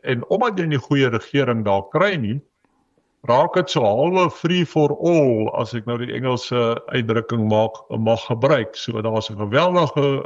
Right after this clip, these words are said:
eh, rykdom aan hulpbronne daar. Ehm, en uiteraard, ehm, nooi dit, eh, die wat welkom is en die wat nie welkom is nie, om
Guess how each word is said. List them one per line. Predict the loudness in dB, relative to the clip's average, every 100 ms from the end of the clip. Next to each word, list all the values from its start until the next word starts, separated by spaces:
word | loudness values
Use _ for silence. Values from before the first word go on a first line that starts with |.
| -4
eh, | -2 -2 -6 -10
rykdom | -6 -2 0 0 -2 -2
aan | -4
hulpbronne | 2 2 2 2 2 0 0
daar. | 0 0 -4 -12 _ _ _ _ _ _ -2
Ehm, | 0 2 2 0
en | -2 0 2 0 0
uiteraard, | 0 0 -2 2 4 4 2 -6 -16
ehm, | -10 -6 -6 -6 -12 -16 -20 _ _ _ _ -16 -10 0
nooi | 2 4 2 0
dit, | -2 -2 -6 _ -14 -6
eh, | -2 0 0 0 -4 -18 _ _ _ _ -2
die | 0
wat | 2 2
welkom | 0 0 -2 -4 -4
is | -4
en | -4
die | 0
wat | 0 0
nie | 2 2
welkom | 4 2 0 -4 -2
is | -4 -6 -4
nie, | -2 -2 0
om | 0 2 2 0 -2 -2 -4 -6